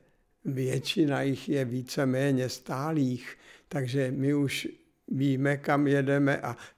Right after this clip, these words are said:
tam, kam jedeme, zase vědí, kdo přijede. Takže dokonce, dokonce jsme s mnohými pořadateli nerozlučnými kamarády. Eh, zkrátka je to v pořádku.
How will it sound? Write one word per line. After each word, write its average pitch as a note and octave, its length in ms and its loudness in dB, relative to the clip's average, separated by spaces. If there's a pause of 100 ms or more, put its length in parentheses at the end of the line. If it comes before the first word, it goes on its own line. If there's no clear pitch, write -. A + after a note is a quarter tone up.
(160)
tam, D3 300 0
kam D3+ 300 2
jedeme, C#3+ 420 4
zase C3+ 400 0
vědí, C3+ 440 2
kdo C3+ 260 0
přijede. D#3+ 640 4 (380)
Takže C3+ 680 -2 (120)
dokonce, C3+ 880 -2 (400)
dokonce C#3+ 480 -2
jsme C3 320 -4 (500)
s - 220 -8
mnohými C#3+ 880 4
pořadateli C3 920 -2 (520)
nerozlučnými C#3 1040 0
kamarády. A#2+ 880 -4 (500)
Eh, D3 320 -8
zkrátka - 580 -6
je B2 80 -4
to B2+ 160 -8
v - 80 -14
pořádku. C3+ 720 -8